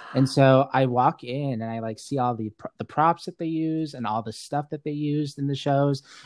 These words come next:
Speaker 1: and then I'm looking at their, like, ledgers and stuff, and then my, and something in my brain clicks that at that moment. I'm like, "Oh, wait,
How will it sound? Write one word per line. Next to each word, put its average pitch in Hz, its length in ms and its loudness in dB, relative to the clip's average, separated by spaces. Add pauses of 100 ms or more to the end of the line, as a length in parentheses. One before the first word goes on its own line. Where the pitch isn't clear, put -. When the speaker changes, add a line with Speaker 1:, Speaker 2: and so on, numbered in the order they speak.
(120)
Speaker 1:
and 131 120 6
then 120 460 4 (340)
I'm 135 140 6
looking 160 220 4
at 147 100 4
their, 143 140 6
like, 113 220 0
ledgers 127 400 2
and 104 140 -6
stuff, 101 340 -6
and 131 80 2 (180)
then 147 140 -12
my, 147 160 0
and 147 180 -2
something 180 280 0
in 170 60 2
my 135 120 4
brain 123 300 2
clicks - 380 -2
that 110 160 -2
at 113 100 -6
that 113 140 -2
moment. 110 320 -2
I'm 107 80 -8
like, 110 240 -6
"Oh, 175 100 6
wait, 185 340 4